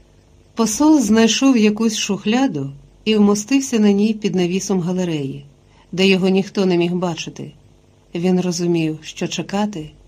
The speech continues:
точніше, охороняти, йому доведеться досить довго. Мері, заскочивши всередину, якийсь час нерухомо стояла в напівтемному, заставленому меблями приміщенні.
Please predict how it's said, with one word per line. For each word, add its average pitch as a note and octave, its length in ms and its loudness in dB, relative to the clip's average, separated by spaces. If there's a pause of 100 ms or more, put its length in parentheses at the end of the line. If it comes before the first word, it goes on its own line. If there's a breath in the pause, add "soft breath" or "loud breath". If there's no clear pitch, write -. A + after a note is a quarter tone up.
(280 soft breath)
точніше, G#3 800 0 (180)
охороняти, F#3 920 0 (340)
йому E3+ 320 -2
доведеться F3 800 -6 (200)
досить D#3 760 -8 (180)
довго. C#3 560 -12 (1500 soft breath)
Мері, C#4+ 380 8
заскочивши A3+ 760 2
всередину, G3+ 760 2 (120)
якийсь G3+ 600 0
час A#3+ 420 0
нерухомо G3+ 520 4
стояла F#3+ 720 2
в F#3+ 60 0
напівтемному, F#3 960 2
заставленому G#3 840 2
меблями F3+ 540 0 (120)
приміщенні. D3+ 800 -4